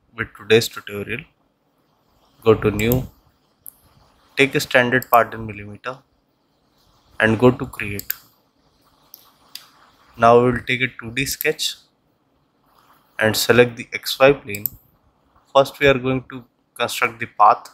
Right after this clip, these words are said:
So from here select the center point arc, select the center point and we'll make an arc over here. Okay,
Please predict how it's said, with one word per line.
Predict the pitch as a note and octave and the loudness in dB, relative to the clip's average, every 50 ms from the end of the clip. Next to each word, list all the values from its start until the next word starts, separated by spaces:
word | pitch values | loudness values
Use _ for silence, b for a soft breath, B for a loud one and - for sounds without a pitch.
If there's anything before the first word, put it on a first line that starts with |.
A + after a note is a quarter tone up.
| _ _ _ _ _ _ _ _ _ _ _ _ _ _ _ _ _ _ _ _ _ | _ _ _ _ _ _ _ _ _ _ _ _ _ _ _ _ _ _ _ _ _
So | _ - - - - A2+ G#2+ G#2+ G#2 G#2 G2+ - | _ -14 -12 -6 0 4 4 4 4 2 -2 0
from | - A2+ A2+ A2 G#2+ A2 | 2 2 2 2 0 0
here | A#2+ B2 C3 C#3+ D3 - _ _ - - - - _ _ _ _ _ _ _ _ _ _ _ _ _ _ | 2 2 2 2 0 -2 _ _ -18 -16 -16 -18 _ _ _ _ _ _ _ _ _ _ _ _ _ _
select | - - - - B2+ B2+ C3+ C3 B2+ | -18 -4 0 2 2 4 2 2 0
the | B2+ B2+ | -4 -10
center | - - - A#2+ A2+ A2 - C3 | -6 -4 -2 -2 -2 -4 -6 -10
point | C3+ - - C3+ C3 C3 - - - | -6 -2 0 0 0 0 -2 -2 2
arc, | A2+ A2 A2+ - - - - - - - - - _ _ _ _ _ _ _ _ _ _ _ _ _ _ _ _ _ _ _ _ _ _ | 4 4 4 2 0 -6 -20 -20 -18 -18 -18 -18 _ _ _ _ _ _ _ _ _ _ _ _ _ _ _ _ _ _ _ _ _ _
select | - - - A#2+ B2+ C3+ C3+ C#3+ | -20 -20 -4 0 2 2 2 2
the | D3 | -2
center | C#3 - - C#3 C3 B2 B2+ | -4 0 2 2 2 2 -2
point | B2 - C3+ C#3 E3 F#3 - - - _ _ _ _ _ _ _ _ _ _ _ _ _ _ _ _ _ _ _ _ _ _ - - _ _ - - | -2 0 0 0 0 -2 -8 -14 -16 _ _ _ _ _ _ _ _ _ _ _ _ _ _ _ _ _ _ _ _ _ _ -20 -20 _ _ -8 -4
and | A#2 A2 A2 | -2 -2 0
we'll | G#2+ A2+ A2+ A2+ A2 | 0 0 0 0 0
make | A2+ A2+ A2+ A2+ - | 0 0 0 0 0
an | A#2+ A#2 A2+ | 0 0 2
arc | A2+ A#2 B2 A#2+ - - - | 4 4 2 2 -4 -12 -14
over | A2+ A2 A2 G#2+ | -12 -10 -10 -10
here. | G#2 G#2+ G#2+ A2 A#2 - _ _ _ _ _ _ _ _ _ _ _ _ - - - - _ _ _ _ _ _ _ _ | -12 -14 -16 -16 -18 -20 _ _ _ _ _ _ _ _ _ _ _ _ -20 -18 -18 -18 _ _ _ _ _ _ _ _
Okay, | - - C3+ B2+ | -10 -8 -6 -6